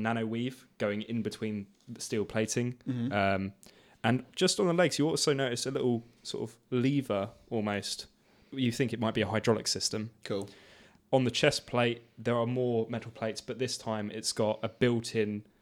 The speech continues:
Speaker 1: uh, webbing sort of component onto it. So it's got pouches on the front. It's also got utility,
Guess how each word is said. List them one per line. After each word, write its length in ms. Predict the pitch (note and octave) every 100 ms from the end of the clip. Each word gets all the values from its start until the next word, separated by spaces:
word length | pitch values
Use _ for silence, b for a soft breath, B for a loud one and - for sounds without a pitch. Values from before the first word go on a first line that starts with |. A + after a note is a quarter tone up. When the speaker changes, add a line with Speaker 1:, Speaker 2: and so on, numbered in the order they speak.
| b b
Speaker 1:
uh, 540 | G2+ G2 F#2+ F#2+ F#2+ F#2 - _
webbing 420 | B2+ A#2 G#2+ G2+ F#2+
sort 280 | - G#2 A2+
of 160 | -
component 500 | - A#2 A2+ G#2 G#2
onto 300 | G#2 G#2+ -
it. 140 | G#2+ A2
So 100 | A#2+
it's 80 | -
got 140 | C3+
pouches 440 | - A2 - G#2
on 60 | G2
the 60 | G2+
front. 340 | - G2+ G2
It's 120 | -
also 260 | A2 - G#2
got 200 | A2+ G#2+
utility, 720 | G2+ - G#2+ G#2 - G2+